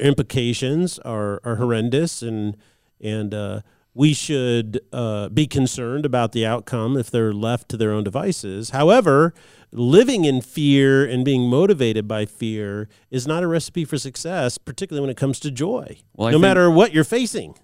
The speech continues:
Speaker 2: Yeah, I think there's a difference between being afraid and being concerned,
Speaker 1: Yeah.
Speaker 2: right?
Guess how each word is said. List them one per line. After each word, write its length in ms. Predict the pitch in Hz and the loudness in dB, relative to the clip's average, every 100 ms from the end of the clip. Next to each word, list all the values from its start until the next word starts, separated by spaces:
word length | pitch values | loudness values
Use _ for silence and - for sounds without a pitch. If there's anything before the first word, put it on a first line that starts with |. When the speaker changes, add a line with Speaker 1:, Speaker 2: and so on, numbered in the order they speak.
| _ | _
Speaker 2:
Yeah, 200 | 123 143 | -6 -6
I 120 | 82 | -6
think 360 | 95 127 131 - | -4 -4 -4 -4
there's 180 | 117 113 | -2 -2
a 40 | |
difference 300 | 107 117 107 101 | -2 -4 -4 -4
between 480 | 98 101 98 90 - _ _ _ - | -4 0 2 0 -4 _ _ _ -2
being 240 | 98 90 | 0 0
afraid 520 | 82 - 87 92 92 | -2 -4 -2 -2 -4
and 200 | 69 82 | -6 -6
being 180 | 73 76 | -6 -10
concerned, 580 | - 73 - - - - _ | -12 -14 -14 -14 -16 -20 _
Speaker 1:
Yeah. 120 | 165 | -2
Speaker 2:
right? 120 | 165 | -2